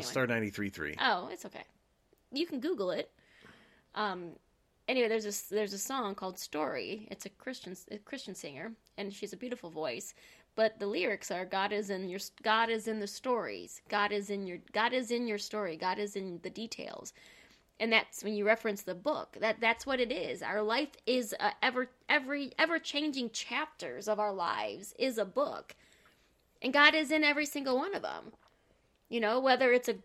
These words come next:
Speaker 1: the, the drama part of it, which we all hate, you know, the drama in our lives, God is there. God is in the good parts. We only wanna reach out to God when, you know, the plane has horrible turbulence and the face masks come down.
Speaker 2: Right.
Speaker 1: You know, that's when you pray to God, "Oh my God, oh my God, we're gonna die."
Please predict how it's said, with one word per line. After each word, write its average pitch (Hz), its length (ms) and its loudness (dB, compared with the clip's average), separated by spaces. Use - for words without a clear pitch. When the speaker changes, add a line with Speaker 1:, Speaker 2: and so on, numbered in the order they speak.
Speaker 1:
the, 208 100 0
the 196 280 0
drama 233 460 6
part 302 320 8
of 285 80 4
it, 294 200 8
which 233 200 -2
we 220 100 2
all 208 180 6
hate, 226 380 0
you 226 100 -2
know, 208 60 2
the 196 80 -2
drama 220 380 4
in 208 100 0
our 214 140 0
lives, 220 420 4
God 285 320 6
is 349 200 0
there. 359 540 0
God 220 240 0
is 330 200 -4
in 302 100 -2
the 294 80 -2
good 311 300 -2
parts. - 420 -4
We 269 140 2
only 302 160 4
wanna 277 220 2
reach 269 220 0
out 254 320 6
to 269 100 -4
God 254 340 6
when, 226 320 4
you 233 80 0
know, 226 80 4
the 220 120 0
plane 254 340 2
has 226 200 4
horrible 254 340 6
turbulence 226 580 2
and 233 200 0
the 262 80 4
face 294 300 0
masks - 420 -2
come 196 260 -4
down. 143 320 -2
Speaker 2:
Right. 107 260 -2
Speaker 1:
You 233 120 4
know, 226 140 6
that's 247 240 8
when 262 140 2
you 254 100 2
pray 254 220 4
to 240 80 4
God, 262 400 10
"Oh 403 80 12
my 480 160 12
God, 466 180 12
oh 466 60 10
my 466 160 10
God, 453 480 6
we're 440 60 2
gonna 427 500 4
die." - 60 -20